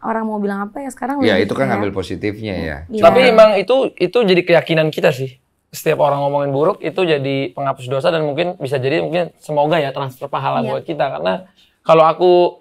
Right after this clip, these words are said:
Speaker 3: eh, ladenin, aku sama istriku malah ini sendiri sih, puyeng sendiri. Tapi
Speaker 2: Apa
Speaker 3: kan
Speaker 2: mungkin tidak kenal tak sayang kali ya?
Speaker 3: Ah, itu.
Speaker 1: Nah, mungkin kayaknya
Speaker 3: Oke.
Speaker 1: gitu deh.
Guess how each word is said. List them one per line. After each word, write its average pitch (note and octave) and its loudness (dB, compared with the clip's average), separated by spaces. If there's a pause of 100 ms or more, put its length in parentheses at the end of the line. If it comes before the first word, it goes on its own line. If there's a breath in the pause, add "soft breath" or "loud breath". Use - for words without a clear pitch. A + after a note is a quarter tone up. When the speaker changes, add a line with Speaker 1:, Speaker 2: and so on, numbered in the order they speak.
(140)
Speaker 3:
eh, D#3+ 6
ladenin, D#3+ 2 (400)
aku D3 -6
sama D#3 -2
istriku D#3 -2
malah D#3+ 0 (340)
ini C#3 -4
sendiri C#3 -2
sih, D#3 -6
puyeng C3+ -6
sendiri. C#3+ -6
Tapi C#3+ -6
Speaker 2:
Apa A#2+ -2
Speaker 3:
kan A#2+ 0
Speaker 2:
mungkin B2+ -6
tidak G2+ -8
kenal G2+ -10
tak F#2 -10
sayang A2 -12
kali D2+ -12
ya? C#2 -16
Speaker 3:
Ah, D4+ 4
itu. - -4
Speaker 1:
Nah, E4 2
mungkin E4+ -2
kayaknya F#4+ -2
Speaker 3:
Oke. - -2
Speaker 1:
gitu F#4 -2
deh. D#4+ 2